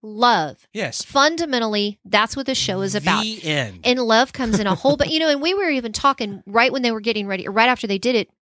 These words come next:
Speaker 1: I was trying to explain to them. I said, "Look, guys, in Frozen, Anna and Elsa, that was true love's kiss
Speaker 2: Yeah.
Speaker 1: because they're sisters and they love each other." I said, "So you have to, you know,
Speaker 2: Love is love.
Speaker 1: love is love,
Speaker 2: Love is
Speaker 1: period.
Speaker 2: love.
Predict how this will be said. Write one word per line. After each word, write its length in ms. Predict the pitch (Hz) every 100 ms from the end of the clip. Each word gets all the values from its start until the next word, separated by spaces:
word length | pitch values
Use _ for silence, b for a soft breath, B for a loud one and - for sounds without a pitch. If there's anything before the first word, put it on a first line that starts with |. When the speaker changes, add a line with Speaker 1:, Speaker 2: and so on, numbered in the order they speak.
| -
Speaker 1:
I 80 | 208
was 120 | 208
trying 200 | - 277
to 60 | 240
explain 360 | - - 254
to 40 | 254
them. 120 | 208
I 40 |
said, 160 | 208 240
"Look, 140 | 302 285
guys, 240 | 190 190
in 120 | 220
Frozen, 540 | - 285 320 220 170 185 b b b b b -
Anna 200 | 262 302
and 100 | 226
Elsa, 500 | 269 302 214 185 185 b b
that 280 | 196 220 339
was 180 | 311 -
true 240 | - 247 214
love's 260 | 185 175
kiss 380 | - 175 151 -
Speaker 2:
Yeah. 120 | 233
Speaker 1:
because 180 | 269 226
they're 120 | 240
sisters 520 | 247 - 330 - 202 196
and 100 | 202
they 140 | 208
love 260 | 214 247 233
each 180 | 208 196
other." 200 | 180 180
I 40 |
said, 180 | - 233
"So 100 | 233
you 220 | 214 294
have 240 | 311 294 -
to, 140 | 240 -
you 120 | 247
know, 120 | 233
Speaker 2:
Love 240 | 131 131 131
is 180 | 113
love. 300 | 113 113 101
Speaker 1:
love 200 | 233 196
is 160 | 240 -
love, 300 | 403 339 156
Speaker 2:
Love 200 | 101 110
is 40 | 113
Speaker 1:
period. 280 | 370 185
Speaker 2:
love. 140 | 101